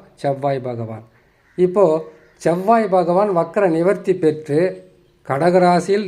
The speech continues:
நிவர்த்தி பெறுவார், வக்ர நிவர்த்தி. அதுக்கு பிறகு பயிற்சி பெற்றவுடன் நற்பலன்கள் கட்டாயமாக நடக்கும்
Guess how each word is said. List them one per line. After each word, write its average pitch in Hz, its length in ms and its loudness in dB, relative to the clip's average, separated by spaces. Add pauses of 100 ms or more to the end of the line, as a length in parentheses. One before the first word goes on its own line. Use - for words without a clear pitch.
நிவர்த்தி 185 380 2
பெறுவார், 151 500 0
வக்ர 156 240 -2 (100)
நிவர்த்தி. 143 320 -2 (180)
அதுக்கு 180 320 0 (120)
பிறகு 208 320 2
பயிற்சி 208 360 0
பெற்றவுடன் 175 500 0 (420)
நற்பலன்கள் 170 800 0
கட்டாயமாக 151 840 0
நடக்கும் 127 380 -4